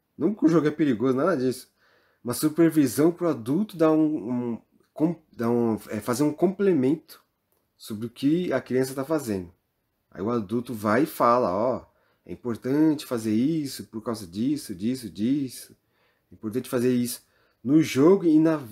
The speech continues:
na vida real também, na sua vida. Aí tem um, um suporte, assim,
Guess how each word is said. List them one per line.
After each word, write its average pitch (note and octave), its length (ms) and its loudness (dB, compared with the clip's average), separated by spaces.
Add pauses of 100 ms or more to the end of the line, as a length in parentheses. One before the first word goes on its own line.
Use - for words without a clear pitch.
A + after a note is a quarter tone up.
na A#2+ 300 -4
vida C3 260 -6
real C#3+ 340 0
também, C#3+ 240 0
na G#2 120 0
sua C3+ 220 -10
vida. G2+ 320 -6 (800)
Aí G#2+ 320 -6
tem B2 180 -6
um, A2+ 640 -2
um G#2 40 -6
suporte, A2+ 720 -2
assim, C#3+ 420 -6